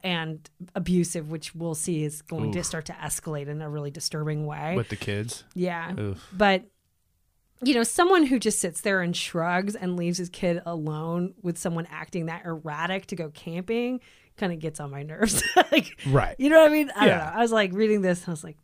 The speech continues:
Speaker 1: "G-, God damn." <laughs>
Speaker 2: Yeah, right.
Speaker 1: Anyway, uh, so the dysfunction continued. And of course, the kids picked up on Susie's baggage and crappy behavior.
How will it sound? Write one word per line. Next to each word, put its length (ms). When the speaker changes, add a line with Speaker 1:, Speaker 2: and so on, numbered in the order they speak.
Speaker 1:
"G-, 140
God 200
damn." 440
<laughs> 280
Speaker 2:
Yeah, 240
right. 120
Speaker 1:
Anyway, 420
uh, 300
so 320
the 100
dysfunction 560
continued. 880
And 120
of 100
course, 720
the 140
kids 520
picked 380
up 140
on 180
Susie's 380
baggage 600
and 120
crappy 400
behavior. 640